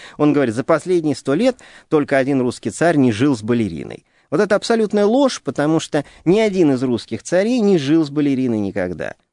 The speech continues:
И н-, этого не было. Мы знаем, э, этих всех дам, которые были у русских государей. Этого не было, э, ни у Павла, ни у Александра Первого, ни у Николая Первого, ни у Александра Второго,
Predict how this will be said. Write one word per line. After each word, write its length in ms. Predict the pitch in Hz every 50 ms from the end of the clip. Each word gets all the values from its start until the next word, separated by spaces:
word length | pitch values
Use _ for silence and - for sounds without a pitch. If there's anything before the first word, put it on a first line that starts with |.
| _ _
И 100 | - 127 131
н-, 60 | 135
этого 340 | - - 131 123 - 135 135
не 220 | 139 143 147 120 90
было. 200 | 87 82 76 76
Мы 140 | 87 110 110
знаем, 400 | 113 135 143 131 120 104 95 92
э, 440 | - 101 90 87 92 92 78 92 95 92
этих 180 | 87 - 90 -
всех 200 | - 110 95 95
дам, 300 | 110 151 180 196 180 165
которые 340 | 165 151 - 156 147 147
были 220 | 139 135 143 135 131
у 80 | 131
русских 320 | 127 131 120 - - 127 117
государей. 500 | 117 117 - - 120 113 110 110 110 - -
Этого 320 | 135 123 - 139 127 123
не 260 | 127 127 143 165 185
было, 240 | 185 185 180 180 180 - - - - _ _
э, 300 | - 117 120 120 117 113
ни 180 | 117 135 151 147
у 80 | 135 117
Павла, 460 | - 165 170 190 202 190 180 170 151
ни 100 | 135 123
у 60 | 113
Александра 720 | 110 110 104 - - - 160 165 180 185 185 175 175 170
Первого, 340 | - - 160 156 151 147 139
ни 140 | 127 123 117
у 40 | 110
Николая 500 | 110 107 - 117 113 110 107 104 104 95
Первого, 360 | - - 165 185 180 160 147
ни 100 | 127 117
у 40 | 110
Александра 320 | 107 104 - 117 107 104 -
Второго, 400 | - 107 110 139 180 180 175